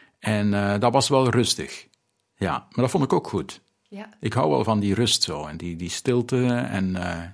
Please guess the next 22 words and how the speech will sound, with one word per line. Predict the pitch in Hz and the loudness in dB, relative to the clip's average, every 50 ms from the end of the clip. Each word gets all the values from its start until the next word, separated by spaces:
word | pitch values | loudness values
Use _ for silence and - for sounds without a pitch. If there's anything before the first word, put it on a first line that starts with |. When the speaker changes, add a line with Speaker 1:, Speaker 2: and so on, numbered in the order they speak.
| - - | -10 -6
Speaker 1:
ja. | - 92 151 - - _ _ _ _ _ _ _ _ _ | -4 -2 -2 -4 -6 _ _ _ _ _ _ _ _ _
Speaker 2:
Dus | - 202 196 - - | -6 -6 -6 -4 -2
ieder | - 262 269 285 254 | -2 -2 0 0 0
jaar | 220 214 202 233 285 294 269 262 - _ _ _ _ | 0 2 2 2 0 -2 -4 -8 -16 _ _ _ _
maakte | - 202 214 240 - - - 233 | -4 -2 0 0 -2 -4 -6 -4
u | 220 214 | -2 -2
eigenlijk | - - 220 220 214 214 214 | 0 0 0 -2 -2 -4 -4
enkele | - 220 233 233 226 220 | -4 -4 -2 0 0 0
weken | 214 214 214 214 208 | 0 0 -2 -4 -6
tijd | - 220 233 240 - | -4 -4 -4 -2 -2
in | 240 | -2
de | 214 208 | -2 -2
zomer | 208 214 214 240 247 247 - - | -2 -2 -2 -2 -2 -2 -2 0
om | 220 208 | 0 0
een | 208 202 | 0 -2
stuk | - - - 240 247 - | -4 -4 -6 -6 -8 -10
van | - - - 208 208 | -4 -2 0 0 0
de | 208 | 0
Camino | 208 202 185 180 180 180 180 180 170 | 0 -2 0 0 -2 -4 -4 -6 -8
te | - - | -10 -10
wandelen? | 175 180 180 180 175 165 | -10 -10 -10 -6 -2 0
Speaker 1:
Ja. | 107 101 - - | 0 0 0 -2